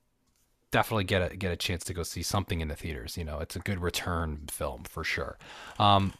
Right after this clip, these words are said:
we'll be back next week talking about more stuff, getting ready for, uh, the further, furtherment of the award season. We got a couple of streaming movies coming out this weekend, so we'll be probably talking about some of that.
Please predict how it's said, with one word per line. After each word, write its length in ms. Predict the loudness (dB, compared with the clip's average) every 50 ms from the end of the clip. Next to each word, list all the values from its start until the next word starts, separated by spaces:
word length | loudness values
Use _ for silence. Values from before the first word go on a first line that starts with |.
| -10 -8 -4 4 8
we'll 120 | 8 10
be 100 | 12 12
back 240 | 12 12 12 12 10
next 240 | 8 8 8 6 2
week 200 | 2 2 4 6
talking 300 | 8 8 8 6 6 6
about 220 | 8 8 8 6
more 200 | 4 2 2 2
stuff, 340 | 2 2 2 2 2 2 2
getting 220 | 0 0 2 2
ready 220 | 2 4 4 4 2
for, 440 | 0 0 0 2 2 4 2 2 0 -4 -18 -20 -10 0 4
uh, 200 | 6 6 6 6
the 160 | 4 2 0 0 -2 _ _ -10 -10 -10 -6
further, 500 | 2 6 8 10 10 12 10 10 8 6 2
furtherment 400 | 0 2 4 6 6 6 6 6 4
of 80 | 4
the 100 | 4 4
award 360 | 4 4 4 4 2 2 2
season. 400 | 2 0 0 2 2 2 2 2
We 80 | 2 4
got 160 | 6 6 6 6
a 40 |
couple 240 | 6 6 4 4 4
of 60 | 0 2
streaming 320 | 2 2 4 4 4 4
movies 240 | 4 4 2 2 0
coming 240 | 0 2 2 4 4
out 160 | 4 4 2
this 140 | -2 -4 -2
weekend, 340 | -2 -2 2 2 2 2 2
so 160 | 2 0 0
we'll 120 | 0 0 0
be 200 | 0 0 0 0
probably 320 | -2 _ 2 4 4 6
talking 300 | 6 6 6 6 6 4
about 160 | 0 -2 -2 -2
some 120 | -4 -2
of 60 | 2 6
that. 260 | 8 8 8 6 4